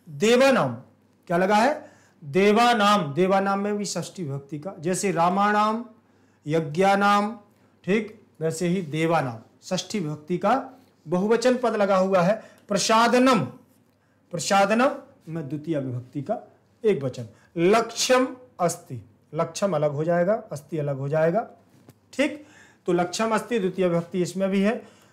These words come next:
प्रसादनम में द्वितीय विभक्ति चा माने और, गानेन में तृतीय विभक्ति का एक वचन लगा हुआ है। द्वितीय विभक्ति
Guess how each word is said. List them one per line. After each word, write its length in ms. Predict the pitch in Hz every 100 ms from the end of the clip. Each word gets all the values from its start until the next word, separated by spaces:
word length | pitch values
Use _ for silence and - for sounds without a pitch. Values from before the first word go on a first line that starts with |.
| _
प्रसादनम 600 | 208 196 226 233 240 254
में 160 | 262 254
द्वितीय 280 | 214 220 202
विभक्ति 300 | 175 175 180
चा 260 | - 214 214
माने 260 | 214 220 262 -
और, 440 | 165 165 127 104 _ _ _ -
गानेन 720 | 143 190 202 208 220 254 262
में 180 | 262 262
तृतीय 340 | 247 185 202 180
विभक्ति 420 | 143 143 - 170
का 140 | 226 - 190
एक 180 | 135
वचन 180 | 120 113
लगा 260 | 104 - -
हुआ 180 | _ _
है। 80 | _ _ _ _ _ -
द्वितीय 340 | 196 240 254
विभक्ति 800 | 247 220 226 - 247 247 262 -